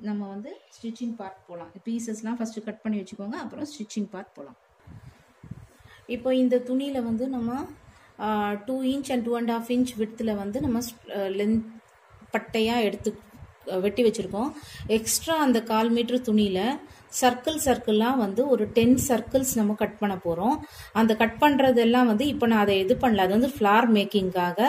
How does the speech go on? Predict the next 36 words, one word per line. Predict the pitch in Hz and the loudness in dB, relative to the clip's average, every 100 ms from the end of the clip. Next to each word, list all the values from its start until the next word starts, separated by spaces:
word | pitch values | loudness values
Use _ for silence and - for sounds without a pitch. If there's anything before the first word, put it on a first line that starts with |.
| 302 | 2
ட்ரெஸ்லயே | 202 208 - 220 240 | 2 2 2 4 4
வந்து | 208 | 4
dress | 214 196 190 | 2 0 0
fabric | 202 196 226 - | -2 0 0 2
flower | 196 185 - | 2 2 0
பண்ணணும். | 170 175 226 302 - - - | -4 0 0 0 -4 -8 -2
அந்த | 180 202 | 2 4
attachment | 202 226 247 247 226 208 | 4 6 4 4 4 4
தான் | 190 240 | 4 4
இதுல, | 220 196 185 180 180 175 - - | 4 4 4 4 2 -2 -6 -6
ஆ, | 185 175 | -2 -2
ஒரு | 175 - 175 170 170 214 | -2 -4 -6 -10 -12 0
best | 202 202 214 | 4 4 4
attachment. | 190 185 185 180 | 4 2 0 -2
நம்ம | 294 226 190 | 2 2 2
first | 202 196 - | 2 2 -2
frock | - 208 233 294 | 0 6 6 6
முடிச்சிட்ட | 240 220 240 - | 6 4 4 0
அப்புறம் | - 240 381 - - | 2 2 2 -4 0
இந்த | - 247 | 8 10
flower | 247 247 240 311 | 10 6 6 6
அட்டாச்மெண்ட்டை | 262 226 214 - 190 190 330 | 6 4 4 0 0 2 4
தனியா | 370 220 214 | 6 6 8
எப்படி | 226 190 208 | 6 4 4
செய்யணும்ன்றது | 214 196 208 202 185 | 4 4 4 4 4
அப்போ | 330 254 233 | 2 2 2
cutting | 214 220 208 | 4 8 8
நான் | 180 170 | 6 2
காட்டிக்கிறேன். | 175 170 165 165 220 | 0 0 -2 -2 6
இப்போதைக்கு | 269 240 226 | 8 8 6
இந்த | 285 233 233 | 4 6 6
cutting | 202 233 | 4 4
வரைக்கும் | 220 180 185 285 | 4 4 2 0
வச்சுக்கோங்க. | - - 175 190 | -2 -4 -6 -6
மெயினான, | 240 277 302 302 294 311 311 226 - | -8 -6 -4 -2 0 0 0 -4 -4
மெயினா | 226 226 254 285 285 | 0 2 6 6 6